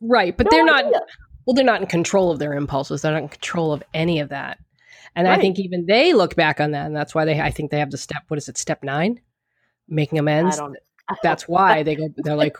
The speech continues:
Speaker 2: <laughs>
Speaker 1: "You
Speaker 2: Never
Speaker 1: have to
Speaker 2: got
Speaker 1: go
Speaker 2: that
Speaker 1: and
Speaker 2: far.
Speaker 1: make amends with people,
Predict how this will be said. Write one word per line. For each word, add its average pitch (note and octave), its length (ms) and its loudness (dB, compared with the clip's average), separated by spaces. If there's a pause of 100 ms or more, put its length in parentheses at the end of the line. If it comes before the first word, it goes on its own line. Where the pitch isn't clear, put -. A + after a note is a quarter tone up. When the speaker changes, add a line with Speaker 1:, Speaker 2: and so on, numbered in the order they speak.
Speaker 2:
<laughs> - 80 -20
Speaker 1:
"You E3 120 -14
Speaker 2:
Never E3+ 160 4
Speaker 1:
have F3 100 4
to F3 60 0
Speaker 2:
got E3+ 160 6
Speaker 1:
go E3 60 2
Speaker 2:
that D#3+ 80 2
Speaker 1:
and C#3 80 -4
Speaker 2:
far. D3 260 -4 (540)
Speaker 1:
make G#3+ 260 4
amends F#3+ 360 4
with E3+ 160 -2
people, E3+ 540 2